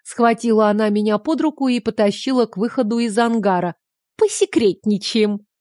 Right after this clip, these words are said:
подмигнула она мне. Вот наверняка я когда-нибудь начну по этому славному времени слёзы лить.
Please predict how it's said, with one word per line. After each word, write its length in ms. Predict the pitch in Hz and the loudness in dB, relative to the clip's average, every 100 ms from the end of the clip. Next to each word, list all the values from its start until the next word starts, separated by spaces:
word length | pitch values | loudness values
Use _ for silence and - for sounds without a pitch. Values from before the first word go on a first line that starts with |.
| _ | _
подмигнула 680 | 208 170 208 170 202 185 190 | 0 2 2 2 2 4 2
она 280 | 190 190 196 | 2 0 0
мне. 360 | 202 185 160 - _ _ _ | 0 -2 -6 -12 _ _ _
Вот 220 | 294 302 | -2 2
наверняка 560 | 285 269 247 262 - 190 | 2 2 2 0 0 2
я 180 | 202 | 2
когда-нибудь 680 | 208 220 208 269 240 175 202 | 0 0 0 0 0 -2 -2
начну 400 | 208 196 - 247 | 0 -2 -2 -2
по 120 | - | 0
этому 420 | 208 208 214 208 208 | 2 2 2 0 0
славному 680 | - 226 196 180 190 196 | 0 2 2 2 0 0
времени 480 | 180 247 254 240 240 | 0 0 2 2 0
слёзы 600 | - - 269 254 196 190 | 0 2 4 4 2 2
лить. 320 | 180 165 - | 0 -4 -10